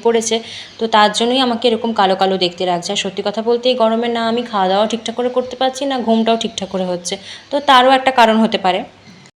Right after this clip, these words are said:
তো তাই ভাবলাম আজকে একটু স্কিন কেয়ার আর হেয়ার কেয়ার করা যাক। মা একটু আমাকে আজকে ঘরোয়া নারকেল তেল মাথায় মাখিয়ে দিচ্ছিল। তো আমি এদিকে ওই ট্যান রিমুভ করার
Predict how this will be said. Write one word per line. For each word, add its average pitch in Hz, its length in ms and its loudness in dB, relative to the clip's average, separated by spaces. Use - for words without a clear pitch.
তো 320 80 -6
তাই 320 200 4
ভাবলাম 294 300 2
আজকে 269 300 0
একটু 269 120 -2
স্কিন 247 380 2
কেয়ার 254 180 4
আর 254 80 4
হেয়ার 233 220 4
কেয়ার 240 200 0
করা 220 260 4
যাক। 247 160 0
মা 214 240 4
একটু 214 240 0
আমাকে 226 240 2
আজকে 233 240 4
ঘরোয়া 214 340 4
নারকেল 214 360 0
তেল 226 140 0
মাথায় 226 280 0
মাখিয়ে 214 300 -2
দিচ্ছিল। 226 460 -2
তো 226 120 2
আমি 220 420 2
এদিকে 233 400 0
ওই 240 100 4
ট্যান 208 280 2
রিমুভ 226 280 2
করার 220 240 6